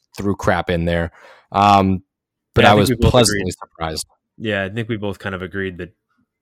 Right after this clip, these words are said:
Speaker 2: <laughs> we weren't super hyped, hyped about it. Um, sorry, uh, we weren't super hyped about it, but, um, turned out that we were both <laughs>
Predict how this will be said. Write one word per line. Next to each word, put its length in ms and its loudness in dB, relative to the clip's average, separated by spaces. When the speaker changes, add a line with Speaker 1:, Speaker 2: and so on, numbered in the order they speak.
Speaker 2:
<laughs> 220 -10
we 160 -4
weren't 280 -2
super 440 -6
hyped, 340 -2
hyped 200 -20
about 240 -10
it. 140 -10
Um, 420 -6
sorry, 320 -16
uh, 300 -6
we 120 -6
weren't 200 -6
super 260 -4
hyped 200 -4
about 220 -4
it, 180 -8
but, 320 -4
um, 440 -8
turned 200 -2
out 160 -2
that 80 -8
we 100 -8
were 80 -4
both 220 -6
<laughs> 220 -6